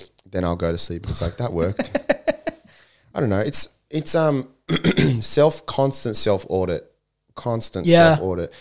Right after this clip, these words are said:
Speaker 1: I'm not saying I'm the best person. I, I mean, I, I don't even know what I could say I've achieved, really. But, um, I feel like I'm constantly laying my, I always use the layup.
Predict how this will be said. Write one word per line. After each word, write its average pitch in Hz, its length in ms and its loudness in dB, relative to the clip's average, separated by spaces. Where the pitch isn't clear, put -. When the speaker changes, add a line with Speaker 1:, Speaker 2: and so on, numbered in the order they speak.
Speaker 1:
I'm 156 140 0
not 190 120 2
saying 160 240 2
I'm 131 100 0
the 110 100 -2
best 92 580 -2
person. 90 540 -6
I, 85 120 -8
I - 40 -8
mean, 95 340 -6
I, 92 260 -14
I 101 40 -4
don't 107 100 -2
even 101 140 -4
know 90 100 -4
what 85 160 -6
I 87 80 -8
could 98 260 -14
say 82 180 -6
I've 80 180 -8
achieved, 85 420 -12
really. 87 340 -20
But, - 260 -6
um, 92 460 -4
I 101 60 -4
feel 117 340 -2
like 107 200 2
I'm 98 140 -2
constantly 101 760 -4
laying 98 600 -8
my, 101 60 -6
I - 40 -10
always 113 400 0
use 104 220 -6
the 104 80 -6
layup. 101 420 -2